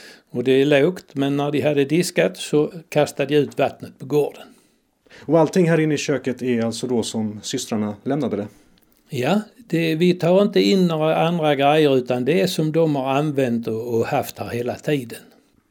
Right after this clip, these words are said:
Speaker 1: Skåpen är fulla här med vardagsporslin, och det finns ju även här i gammalt kaffe som vi fick hit under kriget, där till och med en Maxwell House-kaffe som inte är öppnad ännu.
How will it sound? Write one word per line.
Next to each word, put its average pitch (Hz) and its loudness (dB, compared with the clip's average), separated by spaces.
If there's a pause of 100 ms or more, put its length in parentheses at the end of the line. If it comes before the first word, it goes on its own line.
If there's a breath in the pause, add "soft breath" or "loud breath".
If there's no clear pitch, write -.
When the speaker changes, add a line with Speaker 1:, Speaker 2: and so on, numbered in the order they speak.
(280 loud breath)
Speaker 1:
Skåpen 180 2
är 165 2
fulla 175 4
här 160 2
med 139 2
vardagsporslin, 147 2
och 160 -2
det 156 -2
finns 143 -2
ju 135 0
även 135 0 (320 loud breath)
här 135 0
i 139 4
gammalt 135 2
kaffe 143 -2
som 143 -4
vi 135 -2
fick 143 -6
hit 156 -2
under 143 -2
kriget, 147 -2
där 151 -2
till 160 -2
och 147 -2
med 156 2
en 147 -2
Maxwell 143 0
House-kaffe 135 0
som 135 -2
inte 139 -2
är 135 0
öppnad 139 0
ännu. 98 -8